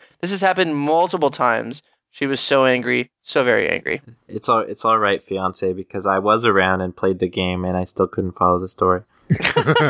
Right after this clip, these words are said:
Speaker 1: Hey, A C two was perfect. A C two was perfect. Um, and then, uh, Colton N said, "Playing Banjo-Tooie with my family. The mini games were amazing back in the day,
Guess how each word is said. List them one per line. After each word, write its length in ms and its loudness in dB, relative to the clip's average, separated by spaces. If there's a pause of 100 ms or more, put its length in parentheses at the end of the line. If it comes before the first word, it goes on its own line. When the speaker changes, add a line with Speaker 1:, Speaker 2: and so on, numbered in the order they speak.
(300)
Speaker 1:
Hey, 400 2
A 80 2
C 180 -2
two 220 0
was 140 -2
perfect. 520 -4 (360)
A 40 -4
C 140 -8
two 140 -6
was 100 -8
perfect. 460 -4 (500)
Um, 500 -2 (300)
and 100 -2
then, 540 0
uh, 220 2
Colton 440 0
N 460 2
said, 520 0
"Playing 280 -2
Banjo-Tooie 680 0
with 100 2
my 120 2
family. 500 0
The 100 -4
mini 180 -2
games 280 0
were 80 2
amazing 380 -2
back 240 2
in 80 -6
the 80 -6
day, 460 0